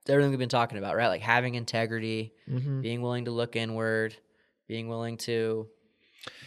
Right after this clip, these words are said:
Speaker 1: you know, like, like, look at yourself, take the advice, and then, and then actually doing business the right way.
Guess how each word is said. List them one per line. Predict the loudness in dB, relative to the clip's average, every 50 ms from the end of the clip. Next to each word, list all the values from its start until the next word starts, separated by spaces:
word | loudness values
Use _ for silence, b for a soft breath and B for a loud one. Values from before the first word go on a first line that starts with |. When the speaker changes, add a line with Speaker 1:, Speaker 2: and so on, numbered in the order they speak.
| B B B B B B
Speaker 1:
you | -6 -4
know, | -2 -2 -2 -4 -4 -2
like, | -2 -2 -2 -2 -4 -4
like, | -4 -4 -2 -2
look | -2 -2 -2
at | -2
yourself, | -4 -4 -4 -2 0 2 2 4 2 2 0 -2
take | 0 -2 0 0
the | 0 -2 -2
advice, | 0 0 2 2 2 2 2 0 -2 -4 -8 -8 -6
and | -4 -4
then, | -2 -4 -4 -6 -8
and | -8 -6 -4
then | -4 -4 -2 2
actually | 4 4 4 4 4 2 0 0 0 -2
doing | -2 -2 -2 -2 0 0 -2 -2 -2
business | -2 -2 -2 -2 -2 -6 -6 -6 -4
the | -4 -4
right | 0 0 0 0 0 -2
way. | -4 -4 -2 -2 -2 -2 -4 -4 -6